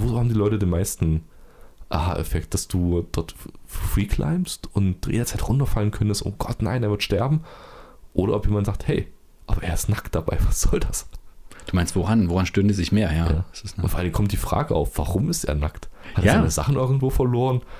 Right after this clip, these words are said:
Speaker 2: Mhm.
Speaker 1: Hat es sie vergessen anzuziehen?
Speaker 2: Es
Speaker 1: War
Speaker 2: kam
Speaker 1: ihm zu
Speaker 2: ein,
Speaker 1: warm?
Speaker 2: kam ein besonders ungünstiger Windhauch?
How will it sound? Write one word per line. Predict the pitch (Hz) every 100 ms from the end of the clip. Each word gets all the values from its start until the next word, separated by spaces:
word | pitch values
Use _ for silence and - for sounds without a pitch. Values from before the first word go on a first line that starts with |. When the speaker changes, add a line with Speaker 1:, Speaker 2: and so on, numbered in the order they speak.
| -
Speaker 2:
Mhm. | 87 95 131
Speaker 1:
Hat |
es | 85 - -
sie | - -
vergessen | - - 80
anzuziehen? | - 90 - - - 143 -
Speaker 2:
Es | -
Speaker 1:
War | -
Speaker 2:
kam | 98 110
Speaker 1:
ihm |
zu | 110
Speaker 2:
ein, | 78
Speaker 1:
warm? | 76 101 139 -
Speaker 2:
kam | - 85
ein | 82
besonders | 82 90 104
ungünstiger | 95 104 101 - 90 85
Windhauch? | 90 123 127 127